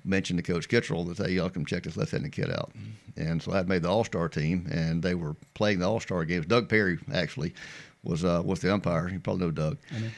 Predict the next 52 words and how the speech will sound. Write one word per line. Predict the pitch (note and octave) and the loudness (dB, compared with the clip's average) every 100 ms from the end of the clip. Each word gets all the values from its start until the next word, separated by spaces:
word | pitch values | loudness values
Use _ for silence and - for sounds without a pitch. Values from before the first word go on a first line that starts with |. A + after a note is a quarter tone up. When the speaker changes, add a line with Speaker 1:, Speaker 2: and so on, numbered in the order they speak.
| - - | -8 6
Speaker 1:
I | B2 | 8
didn't | C3+ | 8
know | A2+ | 6
Doug | G2+ G#2+ | 6 4
until | G#2+ G#2 | 4 4
years, | A2 G#2+ F#2 | 6 6 8
I | E3 | 8
didn't | F3+ | 8
know | |
until | C3 A2+ | 6 4
years | A2 C3 C#3 G2+ | 4 6 6 6
later, | A2+ D3+ | 8 8
till | A2 | 6
Facebook | F#2+ A2+ D#3 - F2 | 4 4 4 2 0
came | - G2+ F#2+ | 2 2 4
around, | F2+ F#2+ F#2 | 2 2 0
who | F2+ C3+ C#3 | 2 4 4
the | A#2 - | 4 -2
person | - B2 A#2 - F#2 | 2 4 4 2 0
was. | F2 E2 D#2 D2 - | 2 2 0 -4 -2
I | A2 | 2
made | B2+ | 2
the | F#2 | 0
comment | A2+ A2 F2+ G2+ | 0 -2 -2 -2
on | |
Facebook | D3 - - - | -2 -2 -2 -2
one | E2+ | 0
day | F2 F2+ | 0 0
that, | F2+ - | -2 -6
you | F#2 | -4
know, | F2 | -2
one | G2+ | -2
of | |
the | F2+ | -2
umpires | A#2+ G2 F2 F2+ F2 | -2 -2 -2 -2 -2
made | F2 | -4
a | E2 | -4
comment | F#2 E2+ D#2+ | -4 -2 -4
to | |
Coach | - E2+ | -4 -4
Kittrell, | - - - | -2 -2 -4
and | C#2 D2+ | -6 -2
Doug's | G#2+ D#2+ | 0 0
like, | D2 | -4
"That | D#2 D2+ | -2 -2
was | F2 | -2
me." | - - - _ _ _ _ | -2 -4 -10 _ _ _ _
So | - F2+ F#2 | -6 -2 0
I | G2+ - | -2 -6
had, | F#2 E2 - - | -6 -6 -10 -10
you | G#2+ | -6
know, | C#2+ | -4